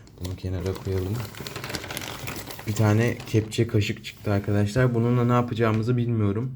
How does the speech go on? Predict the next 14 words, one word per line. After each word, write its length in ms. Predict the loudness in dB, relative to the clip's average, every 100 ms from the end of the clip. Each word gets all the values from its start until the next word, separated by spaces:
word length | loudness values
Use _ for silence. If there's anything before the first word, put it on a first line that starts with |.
| -10 -18 -20 -20 -6
Bununla 320 | 0 4 6
da 80 | 6
şuradan 440 | 4 2 4 6 6
dondurmaları 680 | 6 4 4 4 6 6
alırız 340 | 4 4 2 2
herhalde 420 | 2 2 0 0
böyle. 600 | 2 2 0 0 0 -2 -4 -10 -14 -18 -20 -20 -16 -4
Bunu 120 | 2
da 220 | 4 4 2
koyalım 320 | 2 2 0
kenara. 520 | 0 -2 -2 0 -2 -4 -10 -10 -8 -8 -10 -12 -14 -12 -10 -10 -2
Arkadaşlar 680 | 4 6 6 6 6 6 4 4 -2 4
bu 120 | 8
videoda 480 | 8 8 8 8 8